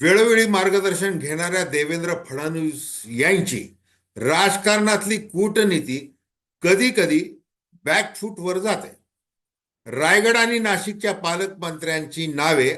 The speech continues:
आता त्यांनी स्थगित केलेली आहेत आणि त्याचं कारण अर्थातच उपमुख्यमंत्री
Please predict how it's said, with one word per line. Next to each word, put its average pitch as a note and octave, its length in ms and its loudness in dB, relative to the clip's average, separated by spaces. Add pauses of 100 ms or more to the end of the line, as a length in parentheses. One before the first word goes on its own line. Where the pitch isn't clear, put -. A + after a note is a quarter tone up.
आता C#3 240 -6
त्यांनी D3 280 -8
स्थगित E3+ 420 0
केलेली C3 440 -4
आहेत G#2+ 220 -2 (400)
आणि D#3 200 -6
त्याचं F#3+ 200 0
कारण G#3+ 340 0
अर्थातच G3+ 680 -2 (680)
उपमुख्यमंत्री G3+ 1080 2